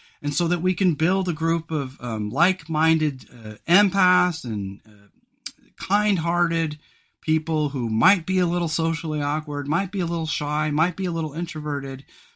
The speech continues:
maybe don't feel as beautiful as they really are. And that's the thing, is that we often think that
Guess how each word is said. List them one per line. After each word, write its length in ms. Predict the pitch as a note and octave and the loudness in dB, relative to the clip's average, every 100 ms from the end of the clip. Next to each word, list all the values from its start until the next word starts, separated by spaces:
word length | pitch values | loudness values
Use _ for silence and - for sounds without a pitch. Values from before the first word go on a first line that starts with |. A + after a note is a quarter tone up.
| - | -2
maybe 280 | E3+ F#3+ | 0 2
don't 240 | F3 F#3 D3 | 2 2 0
feel 380 | - G3 A3 F#3+ | -2 2 4 2
as 120 | C3 | 0
beautiful 720 | C3+ A#2 A#2 - A#2 A2+ A2 _ | -2 -2 -2 -6 -8 -8 -12 _
as 180 | - A#2+ | -10 -8
they 140 | A#2+ A#2+ | -6 -4
really 400 | B2+ C#3 C#3 D3+ | -2 -2 0 0
are. 580 | E3+ A3+ F3+ F#2 F2+ _ _ _ _ _ | 0 0 -2 -6 -12 _ _ _ _ _
And 140 | C#3 D#3 | 2 6
that's 260 | F#3+ G#3+ | 6 4
the 100 | - | -2
thing, 320 | D#3+ G3 G#3 F#3+ | -2 0 2 2
is 140 | D3+ | 0
that 280 | E3 D3 - | 0 -2 -4
we 200 | E3 G#3+ | -4 0
often 600 | G3+ A#3 C4 - G3+ F3+ | 2 2 0 0 2 2
think 600 | D3 - G3+ G#3 G3 - - | 0 -2 2 4 2 -4 -2
that 300 | C#3+ B2+ | 2 2